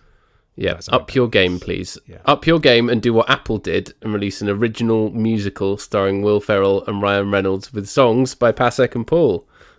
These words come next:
Speaker 1: the, the team behind Dear Evan Hansen, The Greatest
Speaker 2: Yes.
Speaker 1: Showman, and, and more, which I did not know until I put it on. And then I was like, "Oh, yes, here we go.
Speaker 2: And
Speaker 1: We're
Speaker 2: you
Speaker 1: in
Speaker 2: know
Speaker 1: for a
Speaker 2: it's
Speaker 1: treat
Speaker 2: gonna
Speaker 1: now."
Speaker 2: be,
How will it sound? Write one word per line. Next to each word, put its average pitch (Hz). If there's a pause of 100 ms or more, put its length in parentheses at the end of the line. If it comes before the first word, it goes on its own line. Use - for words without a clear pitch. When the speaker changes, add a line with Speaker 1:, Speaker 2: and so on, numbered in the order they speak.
(100)
Speaker 1:
the, 123
the 117
team 127
behind 117
Dear 123
Evan 117
Hansen, 123 (280)
The 131
Greatest 120
Speaker 2:
Yes. 135
Speaker 1:
Showman, 120
and, 139
and 143
more, 151
which 107
I 147
did 160
not 165
know 170
until 143
I 156
put 175
it -
on. 202
And 131
then 160
I 160
was 151
like, 156
"Oh, 135
yes, 107
here 135
we 139
go. 101 (360)
Speaker 2:
And 147
Speaker 1:
We're 107
Speaker 2:
you 110
Speaker 1:
in 127
Speaker 2:
know 127
Speaker 1:
for 139
a -
Speaker 2:
it's 107
Speaker 1:
treat 147
Speaker 2:
gonna 117
Speaker 1:
now." 95
Speaker 2:
be, 98